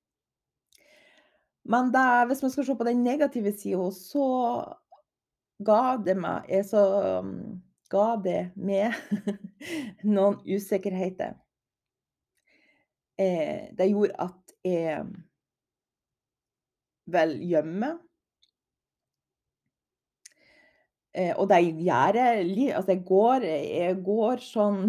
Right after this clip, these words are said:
<laughs> eh, og prøver meg fram i forhold til hvor synlig kan jeg være, hvor langt ut tør jeg å, å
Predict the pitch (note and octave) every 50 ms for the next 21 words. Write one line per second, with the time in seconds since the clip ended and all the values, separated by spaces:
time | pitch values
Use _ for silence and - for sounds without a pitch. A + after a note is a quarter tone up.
0 | A3+ G#3+ - - F#3 - F#3+ F#3 - - - - - _ _ _ - - F#3+ F#3+
1 | F#3 F3+ F3+ E3+ D#3+ - - D#2 - - - - - G1+ - - - - - _
2 | _ _ _ _ _ _ _ _ _ _ - F#3+ F#3 - - - G3+ G#3+ G3 G3+
3 | A3 A#3 B3 A#3 G3+ F3 F#3 - - F#3+ F#3 G#3+ A3+ A#3 A#3 A#3 - E3 E3+ F#3
4 | G3 G#3 G#3 - E3 E3 F3+ - - - - G#3+ G#3+ A3+ A#3+ G#3 A3 A#3 A3 -
5 | _ _ _ _ _ _ _ _ _ _ _ - - - - G#3+ G#3+ G3 F#3+ G#3
6 | G3 G3+ G#3 G3+ A3 - _ G#3 F3 D#3 D3+ D3+ E3+ F3+ A3 B3+ C4 - _ _
7 | _ _ _ _ _ _ _ _ _ _ _ - - G#3+ G#3+ A3 A3+ A3 G#3+ G#3
8 | A3 A3+ A3 _ _ _ _ _ _ _ _ _ _ _ _ _ _ _ _ _
9 | _ _ _ _ _ _ F3 G3 G3 G3 G3+ G#3+ A3+ A3 - - - G#3 G#3 G#3+
10 | A#3 - - - - _ - - G#3 F#3 G3+ G3+ G#3 G3+ E3+ - - - F3+ F#3
11 | E3+ D3+ D3+ D#3 - - A1 - - - F3+ - _ _ _ _ _ _ _ _
12 | _ _ _ _ _ _ _ _ _ _ _ _ _ _ _ _ _ _ _ _
13 | _ _ _ _ _ _ _ _ _ _ _ _ _ _ _ _ _ _ _ _
14 | _ _ _ _ _ - F#3 F3